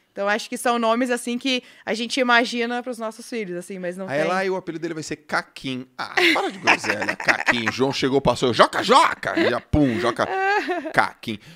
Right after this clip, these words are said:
Speaker 2: Mas vamos deixar claro que é assim, o seguinte: a gente ou vai ter três filhos, ou até chegar a primeira menina.
Speaker 1: É, exato,
Speaker 2: Você,
Speaker 1: exato.
Speaker 2: você, você mantém?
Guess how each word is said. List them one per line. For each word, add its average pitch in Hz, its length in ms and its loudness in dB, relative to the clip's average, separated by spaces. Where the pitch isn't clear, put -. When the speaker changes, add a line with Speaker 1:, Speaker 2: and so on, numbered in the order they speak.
Speaker 2:
Mas 117 160 2
vamos 139 120 0
deixar 147 180 -2
claro 107 420 0
que 107 80 -6
é 104 40 0
assim, 101 180 -10
o - 20 -6
seguinte: 98 540 -12
a 101 100 -8
gente 110 300 -6
ou 175 280 -2
vai 117 220 -4
ter 95 360 -12
três 123 400 -6
filhos, 123 680 -12
ou 117 140 -6
até 107 180 -10
chegar 107 240 -8
a 104 40 -6
primeira 110 340 -10
menina. 98 440 -14
Speaker 1:
É, 190 180 2
exato, 175 440 0
Speaker 2:
Você, 165 180 -4
Speaker 1:
exato. - 100 -12
Speaker 2:
você, 147 380 -4
você 123 260 -6
mantém? 117 580 -6